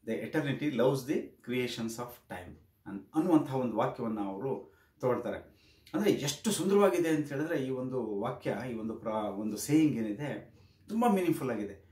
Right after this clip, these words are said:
"The eternity loves the,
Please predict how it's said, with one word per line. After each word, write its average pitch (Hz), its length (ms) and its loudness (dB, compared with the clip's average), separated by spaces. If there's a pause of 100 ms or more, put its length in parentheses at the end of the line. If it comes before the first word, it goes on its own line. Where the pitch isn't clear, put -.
(380)
"The 143 100 -2
eternity 139 840 0 (1040)
loves 131 380 6 (520)
the, - 220 -2